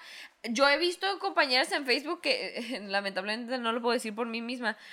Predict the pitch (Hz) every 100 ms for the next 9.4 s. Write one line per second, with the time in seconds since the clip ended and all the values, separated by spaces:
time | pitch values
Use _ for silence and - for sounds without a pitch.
0 | - 247 247 226 294 330 359 381 - -
1 | 254 277 269 320 349 339 294 240 220 202
2 | 226 226 277 330 269 262 269 269 285 294
3 | - 220 202 226 254 294 285 294 302 294
4 | 294 226 269 311 - 226 220 202 240 339
5 | - 254 226 220 233 247 240 330 330 349
6 | 349 - 311 349 415 466 - 240 220 220
7 | 208 226 285 311 349 403 - - - -
8 | - - 254 339 415 339 277 320 330 -
9 | - 381 392